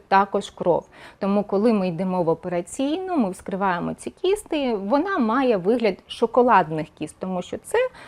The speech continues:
стара кров. І ось ендометріоїдні, е,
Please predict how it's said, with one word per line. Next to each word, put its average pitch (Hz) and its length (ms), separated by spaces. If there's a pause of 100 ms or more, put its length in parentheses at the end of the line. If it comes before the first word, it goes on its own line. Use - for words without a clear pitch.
(120)
стара 339 400
кров. - 380 (440)
І 233 100
ось 262 180
ендометріоїдні, 330 1000
е, 262 320